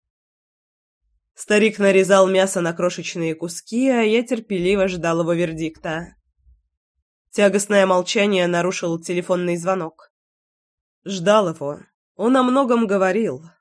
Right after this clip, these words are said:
Означал, что Шах уже действует, что он получил одобрение верхушки города в обход Невского и меня.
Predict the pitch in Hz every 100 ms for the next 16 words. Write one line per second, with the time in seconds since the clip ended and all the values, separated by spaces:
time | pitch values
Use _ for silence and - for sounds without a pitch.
0 | _ 180 196 214 214 226 208 - 190 190
1 | - 190 190 185 175 180 196 - 156 143
2 | _ - - 214 208 214 202 190 - 226
3 | 202 185 160 190 196 185 170 185 190 185
4 | - 147 160 196 156 147 151 160 - 175
5 | - 185 180 175 - 180 170 170 175 180
6 | 160 156